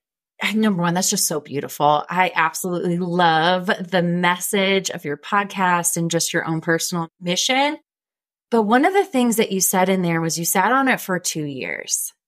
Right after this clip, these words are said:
And I'm guessing there, there was just so much inner work <laughs> that needed to be, just really needed to go through to be able to turn that dream into a reality.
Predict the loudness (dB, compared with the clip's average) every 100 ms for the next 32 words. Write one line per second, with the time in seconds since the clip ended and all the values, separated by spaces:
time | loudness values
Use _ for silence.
0 | _ -2 0 2 2 2 2 0 -2 -4
1 | -8 -12 _ _ _ _ -6 -2 -2 2
2 | 4 4 -2 -2 0 0 -2 -6 -6 -4
3 | -2 -2 -2 -2 -2 -4 -4 _ -6 -4
4 | -2 -4 -6 -8 -10 -6 -4 -2 -4 -6
5 | -10 -4 -6 0 0 0 0 2 2 0
6 | -4 -4 0 0 0 -2 -2 -2 -6 -8
7 | _ _ _ 0 0 2 0 2 2 2
8 | 2 2 0 0 0 0 -4 -4 -4 -4
9 | -6 -6 -6 -4 -4 0 0 0 -4 -4
10 | -2 0 0 0 -2 _ _ _ -6 -4
11 | -2 -2 0 -2 -2 -2 0 2 2 2
12 | 2 0 0 2 0 -2 -6 -8